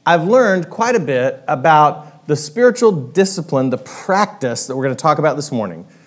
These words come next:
the practice of submission. Submitting to circumstances that I didn't think were fair,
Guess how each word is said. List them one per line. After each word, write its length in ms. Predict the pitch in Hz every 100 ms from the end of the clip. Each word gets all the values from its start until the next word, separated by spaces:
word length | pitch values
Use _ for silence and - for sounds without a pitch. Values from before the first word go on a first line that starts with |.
| _ _ -
the 80 |
practice 580 | 131 156 156 160 156 147
of 440 | - 123 123 127 -
submission. 640 | - 131 156 156 110 - _ _ _ _ _ _ _ _ _ - _ _ -
Submitting 460 | 170 151 175 175
to 120 | 151 131
circumstances 880 | - 165 165 175 190 180 180 185
that 80 | 180
I 60 | 156
didn't 180 | 156 151
think 240 | 160 131
were 80 | 117
fair, 560 | - 147 180 233 247